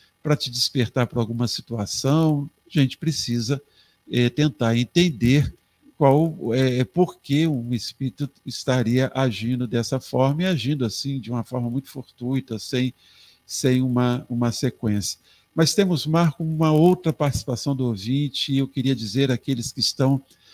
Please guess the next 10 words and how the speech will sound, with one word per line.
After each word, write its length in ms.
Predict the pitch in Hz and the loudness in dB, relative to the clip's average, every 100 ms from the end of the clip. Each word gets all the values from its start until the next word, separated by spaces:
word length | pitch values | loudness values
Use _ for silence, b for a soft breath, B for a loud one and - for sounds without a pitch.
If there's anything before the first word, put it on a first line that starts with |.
| b b - | b b -2
participando 760 | 175 143 - 135 - 165 165 | 2 2 0 -4 2 2 2
do 100 | 135 | 0
programa 720 | 131 123 113 117 143 151 139 120 | -4 -2 -2 2 4 4 2 0
através 520 | - 117 110 135 139 | -2 -4 2 2 2
do 140 | 131 | -2
ca-, 200 | - 123 - | -4 -4 -2
através 420 | 123 - 117 143 135 | -6 -2 0 2 2
do 80 | |
canal 420 | 131 131 135 135 127 | 0 0 2 4 4
um 200 | 151 | 2